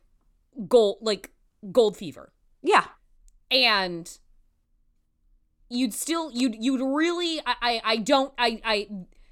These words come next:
Speaker 1: a solution would have to be, would have to be, uh, presented. A solution would have to be come up with, so it wasn't just, like,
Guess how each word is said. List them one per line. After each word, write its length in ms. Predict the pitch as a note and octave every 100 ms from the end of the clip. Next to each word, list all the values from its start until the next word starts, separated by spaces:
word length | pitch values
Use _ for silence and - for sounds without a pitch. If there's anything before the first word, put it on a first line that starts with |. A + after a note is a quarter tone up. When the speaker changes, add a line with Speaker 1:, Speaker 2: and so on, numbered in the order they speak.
| _ _ _
Speaker 1:
a 100 | C4+
solution 540 | C4 C#4+ C4 D#4+ - C4
would 100 | B3+
have 220 | A#3 A3
to 60 | G#3
be, 160 | G3 -
would 220 | G#3 G#3
have 240 | A3 G#3+
to 60 | G3+
be, 260 | F#3+ F3+ - -
uh, 220 | F3 E3
presented. 920 | - B3+ G3 A3+ A3+ - G#3+ A3 - - -
A 80 |
solution 420 | G#3+ B3 B3 B3 G#3
would 80 |
have 180 | G#3 F#3
to 60 | G3
be 80 | F#3
come 160 | G3+
up 160 | F3 F3
with, 120 | G3+
so 140 | A3
it 60 | F#3
wasn't 260 | F#3 G3 F#3+
just, 220 | F#3 F#3+
like, 180 | D#3+